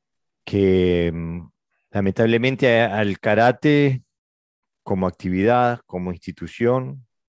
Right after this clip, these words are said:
eh, se le han adjudicado, se le han sumado un montón de elementos foráneos que ahora s-, se han transformado en, en naturales. Nadie piensa karate sin,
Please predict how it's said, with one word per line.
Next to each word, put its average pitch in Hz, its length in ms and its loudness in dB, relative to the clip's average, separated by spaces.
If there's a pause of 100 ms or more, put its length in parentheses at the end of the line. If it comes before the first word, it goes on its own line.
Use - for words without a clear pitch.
eh, 87 360 -4
se - 280 -4
le 95 160 0
han 110 340 -4
adjudicado, 92 840 -4
se - 120 -10
le 107 80 0
han 113 80 -2
sumado 117 560 0
un 107 120 -2
montón 98 380 -2
de 113 80 2
elementos 117 600 -2 (800)
foráneos 117 720 -2 (100)
que 95 100 0
ahora 101 360 2
s-, - 120 -8 (220)
se - 140 -4
han 104 60 -4
transformado 107 640 -2
en, 95 240 -6
en 85 160 -8
naturales. 87 800 -4 (180)
Nadie 104 400 0
piensa 113 480 -6
karate 98 440 -2
sin, 87 460 -12